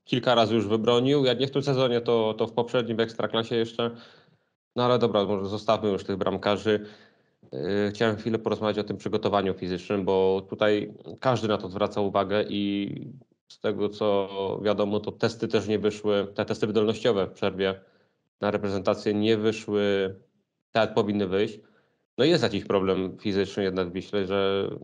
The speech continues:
to było widać. Po tej straconej bramce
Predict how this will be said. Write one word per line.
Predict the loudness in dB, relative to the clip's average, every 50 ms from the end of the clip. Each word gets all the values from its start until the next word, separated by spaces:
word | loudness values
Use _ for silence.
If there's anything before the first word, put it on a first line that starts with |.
| -4
to | -4 0
było | 2 2 2
widać. | 2 2 2 2 0 0 -2 -8 -8 _
Po | -6 -2
tej | 0 0 0 0 0 -2 -2 -4
straconej | -6 -4 -2 -2 -2 0 0 0 2
bramce | 4 4 2 2 2 0 0 -2 -2 -2 -6